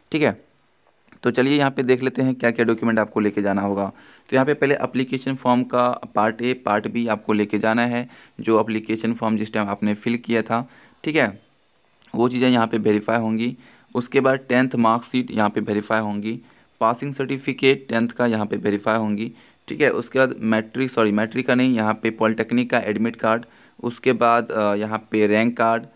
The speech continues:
उसके बाद जेंडर वेरीफाई होगा, फिर यहाँ पे कास्ट सर्टिफिकेट, फिर यहाँ पे रेजिडेंशियल सर्टिफिकेट, ठीक है। उसके बाद यहाँ पे आपको हम और भी दिखा देते हैं, ठीक है। उसके बाद यहाँ पे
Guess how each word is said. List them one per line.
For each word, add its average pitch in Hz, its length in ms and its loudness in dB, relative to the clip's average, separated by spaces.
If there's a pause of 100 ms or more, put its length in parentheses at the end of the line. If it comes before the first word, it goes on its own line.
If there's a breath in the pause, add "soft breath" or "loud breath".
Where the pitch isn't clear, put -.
(280 soft breath)
उसके 113 280 -6
बाद 113 220 2
जेंडर 110 280 0
वेरीफाई 113 360 0
होगा, 110 280 0
फिर 113 220 -4
यहाँ 107 120 2
पे 110 160 -2
कास्ट 113 280 -2
सर्टिफिकेट, 120 600 -2 (360 loud breath)
फिर 123 100 2
यहाँ 117 160 2
पे 120 140 -2
रेजिडेंशियल 113 600 0
सर्टिफिकेट, 127 760 0 (420 soft breath)
ठीक 170 120 -2
है। 143 160 2 (1040)
उसके 123 300 -2
बाद 113 340 0
यहाँ 110 180 -6
पे 110 140 -6
आपको 110 400 -2 (140)
हम 110 240 -6 (100)
और 104 200 2
भी 107 140 -2
दिखा 104 220 -4
देते 104 240 -2
हैं, 113 160 -2 (380 loud breath)
ठीक 151 140 -4
है। 107 160 0 (260 loud breath)
उसके 120 240 0
बाद 131 120 4
यहाँ 131 200 0
पे 135 120 -2